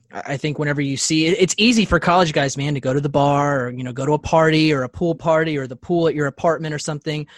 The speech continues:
Um, so I, I, it's, it's hard, you know, it's different from a, you know, a professional athlete because you can control things a little bit more. Not to say you can't control, you know, college athletes, but, you know, I mean, they're, they're still kids, you know, they're still kind of growing things up, so to say.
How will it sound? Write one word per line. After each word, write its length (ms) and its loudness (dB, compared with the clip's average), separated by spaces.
Um, 300 -4
so 180 0
I, 120 2
I, 120 -6
it's, 240 0
it's 140 -6
hard, 340 2
you 80 -6
know, 100 0
it's 140 -6
different 260 0
from 120 -6
a, 80 -2
you 100 -6
know, 100 -4
a 40 -6
professional 500 -6
athlete 320 -4
because 240 -10
you 80 -12
can 160 -14
control 320 -6
things 240 -8
a 20 -12
little 80 -2
bit 160 -6
more. 300 -6
Not 140 -4
to 40 -12
say 120 -6
you 100 -4
can't 220 -8
control, 560 -4
you 80 -10
know, 100 -10
college 340 -4
athletes, 460 -8
but, 180 -12
you 80 -12
know, 80 -8
I 40 -10
mean, 180 -8
they're, 140 0
they're 120 0
still 240 -4
kids, 360 -4
you 80 -6
know, 80 -8
they're 100 -6
still 200 -4
kind 160 -6
of 40 -8
growing 300 -4
things 280 -6
up, 200 -4
so 100 -6
to 80 -8
say. 380 -4